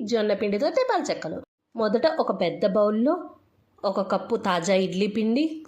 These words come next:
సరిపడా జొన్న పిండి, కొద్దిగా పచ్చిపప్పు వేసి గట్టిగా కలపాలి. అలా కలిపి నాలుగు గంటల సేపు నానబెట్టాలి.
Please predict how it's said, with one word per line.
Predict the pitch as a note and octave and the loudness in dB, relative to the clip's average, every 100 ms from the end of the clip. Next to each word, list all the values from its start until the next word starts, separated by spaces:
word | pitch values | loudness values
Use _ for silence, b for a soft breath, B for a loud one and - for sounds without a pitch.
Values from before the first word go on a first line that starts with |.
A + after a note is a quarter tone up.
| - | -4
సరిపడా | A3+ G3 G3 F#3+ G3+ - - - | -2 0 0 0 -2 -8 -18 -10
జొన్న | E3+ F3 F3+ | -2 0 0
పిండి, | F3+ G3+ G3+ C4+ C4+ | 0 0 0 0 0
కొద్దిగా | F#3+ E3 E3+ - - B B _ - | -2 -2 -2 -2 -4 B B _ -8
పచ్చిపప్పు | G3+ F#3 G3+ G3 F#3+ | -6 -4 -4 -4 -2
వేసి | G#3 G3+ G3+ G#3 F#4+ G4 B B B B _ _ _ _ _ A#3+ | -2 -2 -2 -2 -4 -6 B B B B _ _ _ _ _ -2
గట్టిగా | A3 G3 G#3 E4+ G#4+ | -2 0 2 2 2
కలపాలి. | D#4+ F#3+ D3 D3+ - - _ _ - | 0 -2 -4 -6 -8 -16 _ _ -4
అలా | A3+ A3+ | 0 0
కలిపి | A3 G#3+ A3+ F4 F#4+ | 0 0 0 0 2
నాలుగు | C4+ G#3 F3 F3 | 2 2 0 0
గంటల | F3 G3 | -2 -2
సేపు | G3 B3 C4+ | 0 0 2
నానబెట్టాలి. | E4+ B3+ D#3 C#3+ - C#3 | 0 0 -2 -6 -6 -8